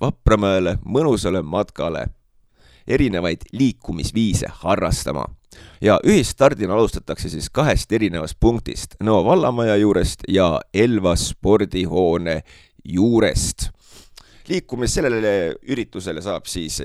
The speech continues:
eelregistreerida tartumaa sport punkt E E ja seda siis kuni kahekümne kaheksanda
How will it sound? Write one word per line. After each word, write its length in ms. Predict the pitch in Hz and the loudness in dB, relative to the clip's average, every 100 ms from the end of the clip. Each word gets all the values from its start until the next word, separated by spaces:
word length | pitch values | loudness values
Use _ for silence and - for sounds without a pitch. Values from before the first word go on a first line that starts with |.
| - | -4
eelregistreerida 1000 | 117 117 90 90 80 - 113 95 82 78 | 0 0 -2 -6 -8 -6 -4 -4 -6 -10
tartumaa 680 | - 110 - - 92 101 80 | -4 -4 -6 -10 -4 -4 -4
sport 720 | - - - 131 139 _ - - - - - - | -6 -10 -2 -2 -2 _ -20 -20 -20 -20 -14 -4
punkt 520 | 135 127 - - - _ | -4 -4 -12 -16 -16 _
E 400 | 117 135 120 90 - - | 2 2 2 -2 -6 0
E 400 | 120 107 80 - - - - | 2 2 -2 -10 -20 -20 -8
ja 100 | 139 | 0
seda 200 | 139 107 | 2 0
siis 160 | 95 - | -2 -6
kuni 320 | 110 101 82 | -4 -4 -6
kahekümne 560 | 120 127 85 82 82 | -4 -4 -6 -10 -14
kaheksanda 800 | 73 127 101 - 92 85 82 76 | -10 -6 -6 -8 -10 -10 -10 -10